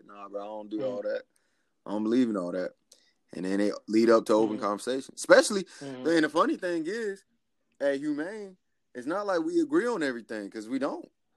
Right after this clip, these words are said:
Speaker 2: Mm-hmm.
Speaker 1: But we res-, <laughs>
Speaker 2: Nah, we definitely don't. <laughs> We
Speaker 1: It's
Speaker 2: have
Speaker 1: been good
Speaker 2: con-, good
Speaker 1: conversations,
Speaker 2: conversations,
Speaker 1: and it's a
Speaker 2: though.
Speaker 1: res-,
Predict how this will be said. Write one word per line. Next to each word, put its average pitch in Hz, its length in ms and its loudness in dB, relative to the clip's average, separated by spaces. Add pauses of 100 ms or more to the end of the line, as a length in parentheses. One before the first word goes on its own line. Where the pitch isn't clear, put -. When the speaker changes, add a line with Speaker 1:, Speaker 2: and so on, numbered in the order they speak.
(220)
Speaker 2:
Mm-hmm. 143 220 -2
Speaker 1:
But 127 140 4
we 151 120 8
res-, 151 240 2 (720)
<laughs> - 0 - (480)
Speaker 2:
Nah, 160 500 8 (140)
we 131 160 2
definitely 139 420 6
don't. 135 360 2
<laughs> 160 180 6 (280)
We 156 60 8
Speaker 1:
It's 156 80 10
Speaker 2:
have 160 100 12
Speaker 1:
been 160 140 12
good 156 220 8
Speaker 2:
con-, 143 100 8
good 170 180 10
Speaker 1:
conversations, - 0 -
Speaker 2:
conversations, 175 640 8
Speaker 1:
and - 0 -
it's 139 120 2
a 143 40 4
Speaker 2:
though. 139 80 4
Speaker 1:
res-, - 200 -6